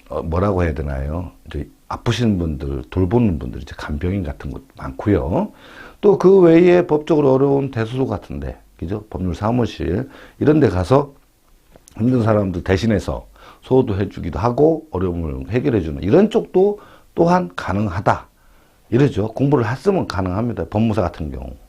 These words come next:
그죠? 그 다음에 이제 나중에 이게 운이 제대로 탔다고 그러면 어디까지도 가능해, 변호사까지도 가능합니다. 근데 월지에 인자가, 공무인자가 부족하기 때문에 풍부한 지식을 갖고 있는 어떤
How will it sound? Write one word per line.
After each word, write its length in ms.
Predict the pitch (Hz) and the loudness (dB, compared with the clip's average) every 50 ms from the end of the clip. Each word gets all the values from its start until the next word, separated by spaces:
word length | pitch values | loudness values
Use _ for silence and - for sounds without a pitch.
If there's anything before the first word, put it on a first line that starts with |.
| _ _ | _ _
그죠? 260 | - 80 80 87 123 - _ - - - - - - - - - - _ _ | -12 -8 -8 -8 -8 -10 _ -20 -20 -20 -20 -20 -20 -20 -20 -20 -20 _ _
그 80 | - - | 0 2
다음에 400 | 131 135 131 127 123 123 117 113 | 4 6 6 6 4 4 4 2
이제 180 | 113 104 107 95 | 2 2 2 2
나중에 560 | 104 110 113 110 117 117 127 147 175 185 180 - - - - - _ - | 2 2 2 2 2 2 2 2 0 0 -4 -8 -16 -20 -20 -20 _ -10
이게 200 | - 95 92 107 | -6 -2 2 2
운이 300 | 101 95 101 123 127 113 | 2 4 4 4 4 4
제대로 340 | 87 - 95 101 156 170 175 | 2 0 2 4 4 4 4
탔다고 420 | 175 - 131 - - 117 104 85 78 | 2 -2 -4 0 0 0 0 0 -2
그러면 460 | 78 71 78 98 135 160 135 85 71 - - - - - - - - - | -4 -4 0 0 2 2 0 -2 -6 -12 -18 -20 -20 -20 -20 -20 -8 -2
어디까지도 480 | 85 104 113 - 156 135 117 90 90 | 0 0 0 2 2 2 2 2 -2
가능해, 320 | 80 82 87 85 87 87 82 | -4 -4 -4 -4 -2 -4 -4
변호사까지도 640 | - 95 92 98 101 131 - - 98 - 73 - | -4 -4 -4 -2 -2 -4 -4 -4 -6 -6 -6 -10
가능합니다. 840 | - - - 76 76 71 64 - 92 98 107 101 92 - - - - - | -12 -12 -8 -8 -6 -6 -6 -6 -6 -4 -4 -6 -6 -8 -12 -14 -16 -10
근데 160 | - 82 92 101 | -4 0 2 4
월지에 600 | 127 151 160 160 - 156 160 160 151 - - - - - - - - - - | 4 4 4 2 2 2 4 4 4 4 2 0 -6 -16 -20 -20 -18 -8 -2
인자가, 460 | 98 117 156 170 170 185 160 147 104 | 0 2 2 4 4 4 2 0 -2
공무인자가 440 | - 113 117 123 127 110 113 101 - | -4 -4 -2 -2 -2 -2 -4 -4 -4
부족하기 480 | - - 113 143 156 160 135 120 113 - | -4 -2 0 0 0 0 0 -4 -4 -4
때문에 480 | - 95 87 85 87 98 127 135 131 - - - - - - | -4 -4 -2 -2 -2 -2 -2 -4 -4 -6 -12 -20 -20 -18 -10
풍부한 680 | - - 202 214 214 214 196 202 196 196 185 175 160 127 | -4 0 2 2 4 4 4 4 4 4 2 2 0 -2
지식을 300 | 120 117 - 131 127 117 | -4 -2 0 0 0 0
갖고 380 | - 104 98 - - 101 98 | 0 -2 -4 -4 -4 -4 -2
있는 380 | 95 95 98 110 127 139 131 - - - - _ | -2 -2 -2 -2 -2 -2 -4 -8 -14 -20 -20 _
어떤 500 | - 82 90 87 - 98 87 82 80 - | -4 -4 -4 -2 -2 -2 -2 -2 -4 -8